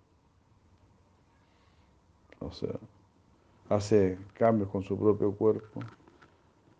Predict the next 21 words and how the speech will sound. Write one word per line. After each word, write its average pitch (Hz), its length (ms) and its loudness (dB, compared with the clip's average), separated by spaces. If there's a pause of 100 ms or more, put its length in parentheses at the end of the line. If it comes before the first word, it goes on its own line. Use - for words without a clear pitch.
(100)
son 113 320 0
anima, 120 640 6 (520)
que 101 240 -6
te 95 140 -4
vuelve 107 220 4
más 110 220 4
pequeño 110 480 0
que 101 80 0
lo 104 100 0
más 107 180 0
pequeño, 113 580 -2
mahima, 113 680 2
más 110 260 2
grande 110 300 2
que 107 80 -2
lo 107 100 2
más 104 200 -2
grande, 110 600 0
y 110 100 -6
la 104 140 2
guima, 104 460 -2